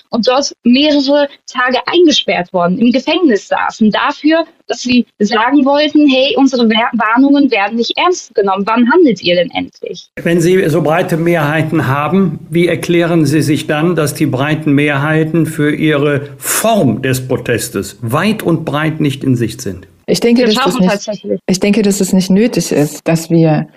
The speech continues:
Speaker 3: äh, die Mehrheit hinter uns haben in den Aktionsformen. Es ist wichtig, dass wir, dass wir Aktionen ausführen. Also wie gesagt, wir wollen gar nicht. Also es ist nicht unser Vorhaben, beliebt zu sein. Es ist unser Vorhaben, etwas zu bewegen, die Regierung da zu bewegen, jetzt zu handeln und das ernst zu nehmen.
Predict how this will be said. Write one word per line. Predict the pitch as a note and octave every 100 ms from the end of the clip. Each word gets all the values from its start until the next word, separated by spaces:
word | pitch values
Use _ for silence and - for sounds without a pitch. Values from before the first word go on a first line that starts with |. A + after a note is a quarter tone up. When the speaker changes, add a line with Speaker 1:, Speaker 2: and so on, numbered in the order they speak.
| _ _
Speaker 3:
äh, | C#3+ D3 D3
die | D#3+
Mehrheit | D#3 E3+ D#3+ D#3
hinter | F3+ F3
uns | E3+ E3
haben | D3+ D3+
in | E3+
den | E3 -
Aktionsformen. | D#3+ - F#3 G#3+ G#3+ - D3+ D#3
Es | F3+
ist | F#3 -
wichtig, | G#3+ G#3+ F#3+ F#3+
dass | F3+ -
wir, | F3+ F3 E3 E3 - _
dass | F#3 F3+
wir | F#3 E3+ D3+ - -
Aktionen | F#3 F3+ G3+ G3+ F#3
ausführen. | D#3+ A#3 A3 A3+ G#3+ G#3+ A3+ A3 _
Also | F3 E3 E3
wie | F#3+
gesagt, | F3+ G3+ F#3+
wir | E3+
wollen | F3+ A3 A#3
gar | D#3+ D#3
nicht. | E3 -
Also | E3
es | G3
ist | A3+
nicht | A#3 A3
unser | G#3 G3 G3
Vorhaben, | - A#3 G#3 G3 F#3+ F3+ - - -
beliebt | F#3 B3+ D#4+
zu | D4+ F#3
sein. | D#3 D#3 D#3+ D#3+
Es | E3+ -
ist | G3
unser | F#3 G3+ G3
Vorhaben, | A3 A#3 A3+ F#3 F3+ F#3+ G#3+ G#3
etwas | A3 G#3+ G#3 G3+ G3+
zu | G3
bewegen, | F#3+ G#3 B3+ A3 D#3+ E3+ -
die | F#3
Regierung | G#3 G3 A#3 A3+ G3+
da | F#3+ G3
zu | G3
bewegen, | G3 F#3 F#3 F#3 F#3
jetzt | F#3+ F#3+ -
zu | G3
handeln | G#3 G3 E3
und | - F3
das | F3+
ernst | - F#3+ G#3 G#3
zu | F3+ E3
nehmen. | D#3+ F3 G#3+